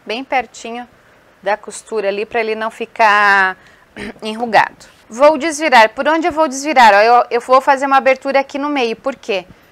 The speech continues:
Porque eu vou colocar uma outra peça aqui em cima. Então, eu não preciso abrir aqui embaixo, depois ter que fechar, tal. Como eu vou colar isso aqui em cima, eu posso esconder ali, tá?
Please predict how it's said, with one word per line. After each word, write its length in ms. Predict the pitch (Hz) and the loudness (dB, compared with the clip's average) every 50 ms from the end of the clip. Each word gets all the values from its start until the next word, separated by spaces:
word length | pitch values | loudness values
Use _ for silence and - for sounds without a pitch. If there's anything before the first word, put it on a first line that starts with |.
| _ _ _ | _ _ _
Porque 240 | - 247 240 - | -10 -8 -2 0
eu 60 | 269 247 | 0 2
vou 160 | 247 277 269 | 2 2 0
colocar 460 | 269 - 269 262 262 262 - 285 269 | 2 2 4 4 4 2 2 2 2
uma 340 | 269 269 262 247 254 254 247 | 2 2 0 4 6 6 6
outra 420 | 247 269 302 339 349 - 370 370 | 6 6 4 2 0 -2 -4 -4
peça 400 | 359 - 339 294 285 294 285 311 | -2 0 2 2 2 2 2 -4
aqui 160 | 302 - - | -6 -6 -6
em 60 | 320 320 | -10 -8
cima. 380 | - - 285 262 240 220 208 | -8 -8 -8 -8 -6 -8 -8
Então, 400 | 208 202 - 262 302 359 349 - - - _ _ _ _ - | -10 -2 2 4 4 4 2 0 -8 -18 _ _ _ _ -8
eu 80 | 240 247 | -4 -2
não 120 | 285 294 | -2 -2
preciso 680 | 285 311 294 - - 311 320 262 285 294 277 269 247 - | -2 -4 -6 -4 -4 -4 -4 -2 -2 -2 -2 -2 -2 0
abrir 400 | - 208 214 202 196 226 220 220 | 0 0 0 0 -2 -6 -4 -4
aqui 180 | 220 214 - 262 | -4 -4 -6 -10
embaixo, 580 | 254 220 220 226 226 226 233 226 220 - - 208 | -2 2 4 4 4 4 2 0 -2 -6 -12 -16
depois 360 | 190 196 - 208 208 208 - | -16 -14 -10 -10 -10 -10 -8
ter 200 | - 214 208 - | -10 -10 -10 -10
que 100 | - - | -14 -12
fechar, 500 | - 247 233 - - - 240 220 220 226 | -8 -8 -8 -6 -2 2 2 2 2 2
tal. 200 | - 208 196 196 - _ | 2 0 0 0 -4 _
Como 180 | - 269 269 294 | -6 -4 -4 -4
eu 60 | 269 | -2
vou 100 | 254 269 | -2 -4
colar 360 | 262 - 247 233 226 220 214 | -2 0 -2 0 2 2 0
isso 140 | 214 - 226 | 0 -4 -10
aqui 160 | 220 - - | -12 -12 -14
em 80 | 226 220 | -16 -14
cima, 400 | - - - 254 269 285 294 330 _ - - _ _ _ - | -14 -10 -8 -8 -6 -6 -6 -8 _ -20 -20 _ _ _ -14
eu 80 | 226 | -10
posso 300 | - - 247 247 240 - | -2 2 2 2 2 -2
esconder 520 | 262 254 - - 262 247 240 233 240 233 233 | -8 -8 -6 -4 -4 -4 -4 -2 -2 -2 -2
ali, 240 | 262 247 214 143 | -2 -4 -8 -14
tá? 360 | - - - 180 180 226 247 | -12 -10 -8 -8 -8 -8 -10